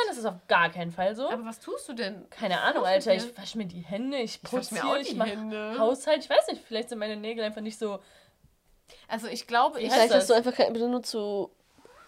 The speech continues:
Speaker 2: Wahrscheinlich
Speaker 3: Was?
Speaker 2: achtest du
Speaker 3: Rauschen,
Speaker 2: einfach
Speaker 3: wenn
Speaker 2: zu
Speaker 3: die
Speaker 2: wenig.
Speaker 3: Marke sagt? Ich will jetzt hier niemanden angreifen
Speaker 2: Nee,
Speaker 3: oder
Speaker 2: aber
Speaker 3: so.
Speaker 2: ich finde, die Marke hat, also
Speaker 3: Also,
Speaker 2: ich glaube,
Speaker 3: also
Speaker 2: manche
Speaker 3: doch,
Speaker 2: Menschen
Speaker 3: es gibt nämlich
Speaker 2: achten zu
Speaker 3: eine
Speaker 2: wenig
Speaker 3: Nagel-,
Speaker 2: drauf.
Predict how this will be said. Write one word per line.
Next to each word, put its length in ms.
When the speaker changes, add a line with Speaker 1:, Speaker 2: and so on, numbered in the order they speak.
Speaker 2:
Wahrscheinlich 440
Speaker 3:
Was? 80
Speaker 2:
achtest 340
du 60
Speaker 3:
Rauschen, 120
Speaker 2:
einfach 260
Speaker 3:
wenn 60
Speaker 2:
zu 160
Speaker 3:
die 60
Speaker 2:
wenig. 300
Speaker 3:
Marke 140
sagt? 160
Ich 40
will 80
jetzt 80
hier 100
niemanden 220
angreifen 440
Speaker 2:
Nee, 220
Speaker 3:
oder 120
Speaker 2:
aber 80
Speaker 3:
so. 40
Speaker 2:
ich 100
finde, 200
die 60
Marke 300
hat, 100
also 160
Speaker 3:
Also, 120
Speaker 2:
ich 60
glaube, 180
Speaker 3:
also 200
Speaker 2:
manche 100
Speaker 3:
doch, 300
Speaker 2:
Menschen 160
Speaker 3:
es 100
gibt 160
nämlich 340
Speaker 2:
achten 60
zu 40
Speaker 3:
eine 80
Speaker 2:
wenig 120
Speaker 3:
Nagel-, 460
Speaker 2:
drauf. 60